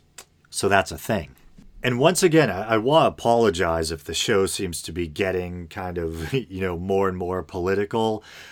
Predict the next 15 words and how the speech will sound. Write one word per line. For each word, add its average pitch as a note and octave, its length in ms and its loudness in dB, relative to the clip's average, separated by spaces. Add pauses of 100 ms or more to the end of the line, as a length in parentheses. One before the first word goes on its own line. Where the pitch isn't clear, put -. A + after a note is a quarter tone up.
(140)
lately. A#2 720 2 (580)
Um, G#2 540 2
because C3+ 360 2
I C#3 120 6
know D#3 220 4
I D#3 100 6
probably A2 400 4
have G2 500 2
a G2+ 80 -4
kind G2 320 -2
of D#2 240 -6
wide G2+ 480 2
range G#2 760 -2 (380)
of E2 320 -4
listeners. A2 960 0